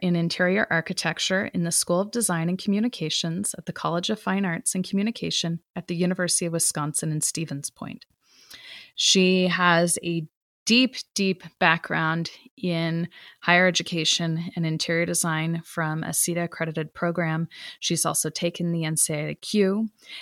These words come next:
and has a degree in interior design, her bachelor's and her master's, um, were both focusing in the field of interiors. And so today she's gonna join me to discuss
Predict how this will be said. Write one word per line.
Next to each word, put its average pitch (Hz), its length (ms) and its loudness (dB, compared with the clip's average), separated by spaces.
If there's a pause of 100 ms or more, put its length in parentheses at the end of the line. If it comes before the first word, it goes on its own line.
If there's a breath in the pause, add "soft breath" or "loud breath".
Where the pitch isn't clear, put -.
(120)
and 175 120 0
has 175 220 -2
a 160 60 -4
degree 175 640 2 (100)
in 175 400 2
interior 165 500 0
design, 170 640 0 (300 soft breath)
her 156 340 -2 (140)
bachelor's 180 800 2 (360 soft breath)
and 175 280 0
her 185 100 -2
master's, 156 800 -2 (320 loud breath)
um, 165 240 -2
were 165 100 -2
both 156 220 -4
focusing 160 680 -2 (360 loud breath)
in 180 400 2 (120)
the 170 80 -4
field 151 360 -2
of 151 240 -4
interiors. 147 800 -4
And 156 260 -6 (360 loud breath)
so 180 140 -2
today 202 300 4
she's 220 300 0
gonna 214 180 0
join 175 320 0
me 185 200 0
to 170 200 -6
discuss 160 600 -4